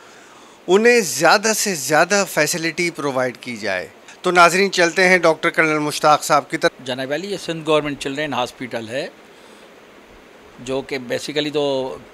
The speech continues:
Speaker 2: पीपी Government ने बना था, बाद में ये जो नया ब्लॉक है, ये जायका जापान की मदद से बना था। दो हज़ार सोलह में नवंबर में इनका सिंध गवर्नमेंट ने पीईआई, पावर्टी एजुकेशन इनिशिएटिव को ये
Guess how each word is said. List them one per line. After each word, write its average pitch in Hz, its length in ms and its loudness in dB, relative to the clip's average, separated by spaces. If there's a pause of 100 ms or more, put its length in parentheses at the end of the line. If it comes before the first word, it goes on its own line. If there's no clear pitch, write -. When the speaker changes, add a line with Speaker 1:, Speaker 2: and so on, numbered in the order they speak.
(300)
Speaker 2:
पीपी 131 240 -8
Government 147 320 0
ने 165 60 -8
बना 156 280 -4
था, 160 120 -2
बाद 143 260 0
में 143 80 -4
ये 139 60 0
जो 123 120 -4
नया 135 260 4
ब्लॉक 147 380 4
है, 135 80 0
ये 123 260 -8
जायका 135 460 0 (360)
जापान 139 360 0
की 131 100 -12
मदद 127 240 -4
से - 160 -8
बना 113 300 -10
था। 73 240 -14 (1080)
दो 170 200 4
हज़ार 180 180 6
सोलह 180 440 6
में 135 320 -4 (360)
नवंबर 147 440 2
में 139 180 -4
इनका 127 440 -4 (420)
सिंध 147 380 -10
गवर्नमेंट 143 400 2
ने 135 160 -2
पीईआई, 139 680 -2 (100)
पावर्टी 151 280 4
एजुकेशन 147 480 -6
इनिशिएटिव 139 540 -2
को 120 260 -6
ये 120 360 -4